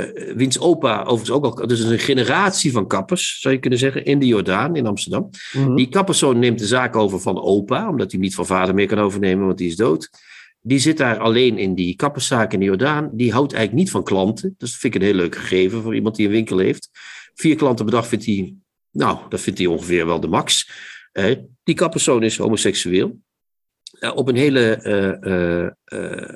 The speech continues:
Speaker 1: ja, interessante, dat, ik weet niet of je homoseksueel op een interessante manier kunt zijn,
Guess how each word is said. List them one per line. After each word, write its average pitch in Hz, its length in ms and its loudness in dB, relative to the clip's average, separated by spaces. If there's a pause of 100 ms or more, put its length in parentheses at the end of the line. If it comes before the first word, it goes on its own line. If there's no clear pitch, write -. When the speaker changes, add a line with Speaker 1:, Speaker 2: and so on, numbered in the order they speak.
(140)
Speaker 1:
ja, 127 240 -2
interessante, 127 680 0
dat, 120 220 -2
ik 120 120 -4
weet 131 100 2
niet 127 120 0
of 120 100 -2
je 120 60 0
homoseksueel 120 560 2
op 120 60 2
een 127 60 -2
interessante 127 460 0
manier 117 260 2
kunt 123 180 -2
zijn, 117 360 0